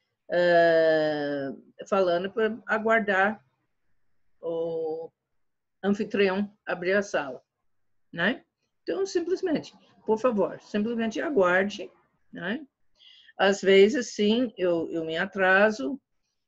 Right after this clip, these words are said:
ah, porque, por exemplo, hoje, né, como eu falei, é, eles marcaram supervisão clínica, ah, e,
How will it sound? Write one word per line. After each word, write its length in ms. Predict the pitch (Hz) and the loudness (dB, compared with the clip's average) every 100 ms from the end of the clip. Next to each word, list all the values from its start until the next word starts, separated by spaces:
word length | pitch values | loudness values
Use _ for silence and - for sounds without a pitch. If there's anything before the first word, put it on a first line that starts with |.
| - | -6
ah, 420 | 165 156 151 147 147 | 0 0 0 -2 -4
porque, 240 | 170 190 | -2 0
por 180 | 175 175 | 0 -2
exemplo, 420 | 170 151 143 165 | -2 -6 -6 -4
hoje, 460 | 156 160 180 220 226 | 0 0 -2 -6 -6
né, 360 | 180 165 180 - 147 | -6 -6 -10 -14 -14
como 200 | - 165 | -12 -12
eu 40 | 175 | -6
falei, 440 | 202 202 175 135 - _ _ _ - | -2 2 2 0 -10 _ _ _ -8
é, 640 | 143 139 143 147 143 139 - | -4 -2 -2 0 -2 -2 -4
eles 280 | 143 143 | -6 -6
marcaram 640 | 160 156 165 165 175 165 160 | -8 -4 0 2 0 -6 -10
supervisão 720 | - 180 175 165 170 165 165 | -10 -10 -8 -10 -8 -8 -8
clínica, 720 | - 196 190 190 196 208 202 _ _ _ _ _ _ _ | -6 -4 -2 -4 -4 -4 -4 _ _ _ _ _ _ _
ah, 800 | 160 156 151 147 147 147 147 147 139 139 - _ _ - | 0 2 2 0 -4 -4 -6 -6 -6 -10 -14 _ _ -8
e, 440 | 160 156 151 143 | -2 0 -2 -4